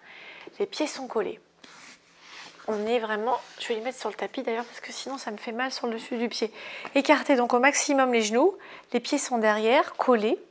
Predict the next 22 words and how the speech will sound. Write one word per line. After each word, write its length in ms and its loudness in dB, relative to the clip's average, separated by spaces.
hein, 80 0
les 120 -2
fesses 260 -4
sont 140 -4
sur 200 0
les 120 4
pieds. 340 0
Et 60 4
on 60 6
va 120 10
venir 300 4
ici 280 0
avancer 520 4
avec 320 6
ses 200 -2
mains. 200 -2
Alors 260 0
on 120 -4
pose 200 0
ses 240 -4
coudes, 500 -4
voilà. 280 -2